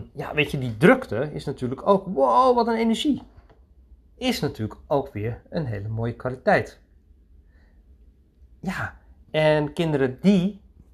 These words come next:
zich moeilijk kunnen concentreren, dan kan je je in de school, eh, situatie best wel last van krijgen. Maar tegelijkertijd zijn die enorm van de afwisseling. Dan even dit, even dat, even zo, van hup, hup, kunnen lekker schakelen zo.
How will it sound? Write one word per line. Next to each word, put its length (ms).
zich 300
moeilijk 260
kunnen 180
concentreren, 720
dan 80
kan 200
je 60
je 140
in 100
de 80
school, 460
eh, 160
situatie 580
best 160
wel 80
last 160
van 120
krijgen. 320
Maar 200
tegelijkertijd 720
zijn 320
die 300
enorm 640
van 140
de 60
afwisseling. 680
Dan 140
even 200
dit, 160
even 200
dat, 180
even 220
zo, 180
van 160
hup, 280
hup, 220
kunnen 180
lekker 160
schakelen 460
zo. 380